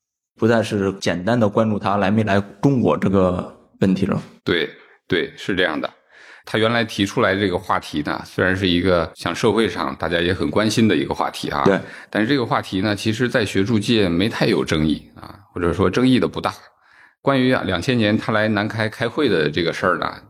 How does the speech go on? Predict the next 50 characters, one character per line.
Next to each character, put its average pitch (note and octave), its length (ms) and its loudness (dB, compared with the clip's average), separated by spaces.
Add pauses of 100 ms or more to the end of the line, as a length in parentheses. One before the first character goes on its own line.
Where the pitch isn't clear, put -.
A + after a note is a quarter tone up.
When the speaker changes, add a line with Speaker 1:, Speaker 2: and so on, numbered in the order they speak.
(160)
Speaker 2:
呃， E2 340 -16
我 D#2+ 140 -2
虽 C3 160 0
然 A2+ 100 0
没 F#2+ 140 2
经 G2 180 2
历 F#2 120 4
过 D#2 160 2
啊， C#2+ 360 -2
但 F#2 140 -4
是 G#2 80 -6
我 D#2+ 140 0
的 F2+ 100 2
老 D#2+ 140 0
师 A2 240 -2
们 F2+ 180 0 (340)
他 - 140 -6
们 E2+ 220 2
都 D#2+ 280 2 (300)
亲 - 160 -2
身 F#2 160 -2
参 F2 180 -6
加 E2+ 160 -2
过， E2+ 320 -4
所 - 200 -2
以 D#2 120 2
给 D#2+ 120 0
我 D#2 500 0 (280)
描 D2 200 0
述 G2+ 160 -2
过 D2+ 140 2
当 F2 180 -2
时 - 100 -2
的 E2+ 120 2
场 E2 240 -2
景 E2+ 180 -2
啊。 D#2 120 -14
Speaker 1:
嗯。 A2 220 6 (220)
Speaker 2:
因 A2+ 80 0
为 - 20 2
当 C3 180 2
时 G2+ 380 2 (300)
有 D#2+ 160 0
一 F2 80 4
个 D#2+ 880 0
这 - 80 -8
么 G#2+ 80 0
渊 A#2 240 2
源 F2 240 0
吧， D#2+ 200 -2